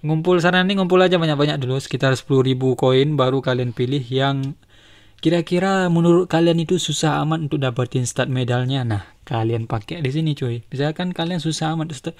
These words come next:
"Bang, aku udah main start medal dari level enam puluh sampai tujuh puluh, delapan puluh, tapi kok susah amat dapat startnya, apa, startnya emas, Bang?" Nah, jadi solusi pertama adalah kalian ngumpul dulu poinnya. Setelah itu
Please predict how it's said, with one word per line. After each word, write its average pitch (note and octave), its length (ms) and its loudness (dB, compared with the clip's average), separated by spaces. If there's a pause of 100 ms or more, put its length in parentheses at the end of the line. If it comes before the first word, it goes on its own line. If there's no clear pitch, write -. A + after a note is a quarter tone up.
(180)
"Bang, D#3 200 0
aku C#3 320 -2
udah D3+ 120 0
main D#3 400 -2
start F#3+ 240 -4
medal D#3 320 -2
dari D3 360 0 (360)
level D3+ 320 -2
enam D3 200 0
puluh D#3 240 2
sampai D3+ 320 -4
tujuh C#3+ 240 -2
puluh, D3+ 280 0
delapan C#3 360 -4
puluh, D3+ 200 -2
tapi C#3+ 320 -8
kok E3+ 200 -8
susah D#3+ 360 -4
amat F3 160 -4
dapat D3 280 -4
startnya, D3 440 -2 (240)
apa, D#3 240 -2
startnya C#3+ 400 -4
emas, D#3 280 -4
Bang?" A#2+ 240 -4 (480)
Nah, A#2 320 -4
jadi E3+ 520 -4
solusi F3 400 -2
pertama D3+ 440 -2
adalah C3 320 -2
kalian C3 400 -2
ngumpul C3 360 0
dulu C#3 200 2
poinnya. A#2 560 0 (480)
Setelah F#3 360 -4
itu F#3+ 520 -2